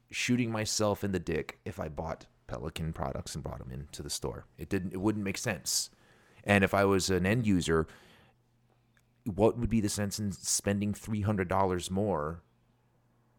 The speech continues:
for a pen just because it's being sold in the U S versus buying it from Just over at Appelboom in Netherlands? It'll get here in two days, and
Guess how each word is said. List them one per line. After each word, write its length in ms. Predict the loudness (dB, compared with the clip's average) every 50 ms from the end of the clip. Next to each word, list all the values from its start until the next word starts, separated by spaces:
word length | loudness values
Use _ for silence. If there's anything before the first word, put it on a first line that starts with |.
| _ _ _ _ _ _ _ _ _ _
for 480 | -20 -6 0 4 6 8 8 8 6
a 80 | 6 2
pen 460 | -2 -4 -4 -4 -2 -2 -2 -4 -4 -6
just 180 | -6 -6 -6 -6
because 260 | -6 -6 -4 -6 -6
it's 260 | -6 -10 -12 -14 -14 -18 _ _ _
being 160 | -6 -6 -4 -2
sold 280 | 0 0 0 0 0
in 80 | -2 -2
the 80 | -2
U 140 | 0 2 2
S 200 | 2 2 0 -2
versus 260 | -4 -6 -6 -6 -6
buying 340 | -4 -2 -2 0 0 -2 -4
it 120 | -6 -8 -8
from 320 | -8 -6 -6 -6 -6 -8 -12 _ -20 -20 -20 -20 _ _ _ -16 4 10
Just 440 | 12 12 12 12 10 6 2 0 -6 _ _ _ _ _ _ -2
over 240 | 0 2 2 2
at 140 | 2 0 0 0
Appelboom 340 | -2 -2 0 0 0 0
in 100 | -2 -2
Netherlands? 580 | 0 0 0 0 0 -2 -2 -2 -2 -4 -4 -8 -10 -14 -20 -20 -20 -20 -16 -4
It'll 200 | 0 4 4 4
get 220 | 6 4 2 2
here 200 | 2 2 2 2 2
in 80 | 2
two 140 | 2 0 0 2
days, 420 | 2 2 2 2 0 0 -4 -6 -8 _
and 600 | -4 -2 0 0 2 2 4 4 4 2 2 -2